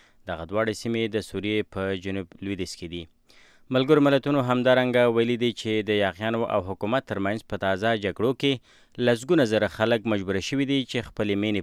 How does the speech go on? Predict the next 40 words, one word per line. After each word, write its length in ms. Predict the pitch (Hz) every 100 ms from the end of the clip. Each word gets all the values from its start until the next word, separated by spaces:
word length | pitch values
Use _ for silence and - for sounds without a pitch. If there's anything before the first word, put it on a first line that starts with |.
| -
پرېږدي 400 | 131 135 143 143 - _ _ 110
او 80 | 113 120 - 139
نورو 200 | 143 98 -
سیمو 200 | 95 87
ته 80 | 87
کډه 180 | 85 82
شي. 140 | 90 87 - _ _ _ _ _ _ _ _ 110
د 220 | 131 147 135
سوریې 240 | 156 175 175
دپاره 280 | 165 165 165
د 80 | 151
ملګرو 320 | 127 123 151 143
ملتونو 360 | 123 110 135 139
د 80 | 127 107
ځانګړي 320 | 107 107 143 117
استازي 460 | 107 107 107 127 131
یو 120 | 110 104
جګپوړي 360 | 101 139 135 110
سلاکار 560 | 101 98 - 123 127 - _ _
جان 400 | 104 95 123 127 127 139
ایګلانډ 420 | 147 117 113 143 123
د 100 | 120
امریکا، 340 | 110 110 127 127 135 113 -
روسي 360 | 107 104 - 139 135 117
او 60 | 113 113
اردن 280 | 110 117 135 107
نه 60 | 95
غوښتي 240 | 127 - 151
دي 60 | 143
چې 100 | 151 143 - _ _ _ _
په 100 | 131 139 143 135
جګړې 300 | 143 156 170
کې 120 | - 165 147
په 80 | 131
ښکېل 300 | - - 165 127 107
ډلو 160 | 117 139
د 80 | 131
خپل 260 | - 120 113
نفوذ 340 | 104 143 127
نه 60 | 120